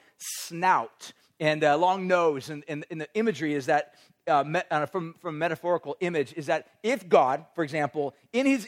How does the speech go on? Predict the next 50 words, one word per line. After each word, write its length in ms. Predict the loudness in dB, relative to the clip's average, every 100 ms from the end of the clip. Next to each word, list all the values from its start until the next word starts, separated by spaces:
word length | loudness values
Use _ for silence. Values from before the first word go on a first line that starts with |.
| -4
anger, 500 | -2 -4 -6 -10 -12
so 260 | _ 0 2
oftentimes 340 | 0 -4 -10 -4
anger 300 | -2 -2 -4
is 80 | -8
associated 640 | -6 -4 -4 -2 -2 -4 -6
to 120 | -4
or 140 | -4
likened 420 | 0 0 0 -4 -4
to, 320 | -2 -2 -4 _ _
think 100 | -8
of 60 | -4
like 100 | -4
a 60 |
dragon 560 | 2 6 6 4 -2 -4
that's 180 | -4 -4
breathing 480 | -4 -2 0 -2 -2
fire. 320 | 4 4 4
You're 140 | -2 -6
so 380 | -4 2 2 2
angry, 300 | 0 -2 -4
you're 80 | -6
breathing 520 | -4 -4 -2 -4 -6 -12 _ 4
fire. 340 | 4 4 0 -8 _
God 400 | 2 6 6 2 -2 _
breathes 420 | -4 -2 -2 -6 -18
fire, 500 | 0 4 4 4 -4 2
but 240 | 2 2 -2 _ _
he's 140 | -12 0
got 220 | 0 0
such 200 | -4 0
a 60 | 0
long 460 | 4 4 4 2
nose 240 | 2 4 2
that 80 |
by 100 | 0
the 100 | -2
time 120 | -2 -2
the 80 |
fire 400 | -2 2 4 4
gets 260 | 2 0 -2
to 80 | -10
the 120 | -8 -2
end 240 | 0 0
of 140 | 0 0
his 120 | 0
nostrils, 640 | 2 2 0 -2 -4 -6 -10
it 80 |
goes 180 | -12 -8
out. 200 | -8 -8